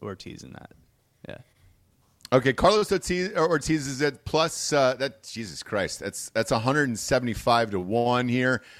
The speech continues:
Speaker 2: Uh, let me ask you about Danny Willett. Danny Willett's won a major. He's at, you know,
Speaker 1: Won the
Speaker 2: shit,
Speaker 1: Masters,
Speaker 2: two-,
Speaker 1: yeah.
Speaker 2: two hundred to one.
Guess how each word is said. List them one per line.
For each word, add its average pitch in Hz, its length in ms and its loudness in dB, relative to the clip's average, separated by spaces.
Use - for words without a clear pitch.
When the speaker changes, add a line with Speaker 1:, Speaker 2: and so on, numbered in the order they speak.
Speaker 2:
Uh, 139 420 4
let 214 100 -4
me 285 80 0
ask 294 160 0
you - 40 -10
about 277 220 2
Danny 220 320 2
Willett. 220 480 4
Danny 202 240 0
Willett's 226 320 4
won 156 140 0
a 139 40 0
major. 156 420 2
He's 180 260 -2
at, - 480 -6
you 165 100 0
know, 165 380 4
Speaker 1:
Won 113 120 -4
the 113 60 -2
Speaker 2:
shit, - 140 4
Speaker 1:
Masters, - 220 0
Speaker 2:
two-, 127 60 -6
Speaker 1:
yeah. 127 120 -8
Speaker 2:
two - 260 4
hundred 120 340 2
to 92 60 0
one. 85 380 -2